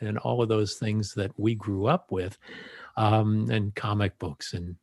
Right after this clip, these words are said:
and movies and all of those things. But I, I think there's a humanity that they express in their work that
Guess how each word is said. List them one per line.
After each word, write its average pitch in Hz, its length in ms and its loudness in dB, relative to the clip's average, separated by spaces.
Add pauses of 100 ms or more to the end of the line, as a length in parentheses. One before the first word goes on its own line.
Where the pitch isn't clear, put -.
(160)
and 92 420 -6
movies 104 640 4
and 101 240 -10
all 117 320 0
of 110 120 -2
those 127 280 4
things. 101 300 -2
But 104 320 -2 (580)
I, 131 160 2 (100)
I 135 100 8
think 208 480 4 (1000)
there's 143 200 12
a 135 60 10
humanity 127 880 4 (140)
that 120 180 4
they 127 220 8
express 110 560 2
in 107 160 2
their 107 260 4
work 95 400 0
that 104 260 0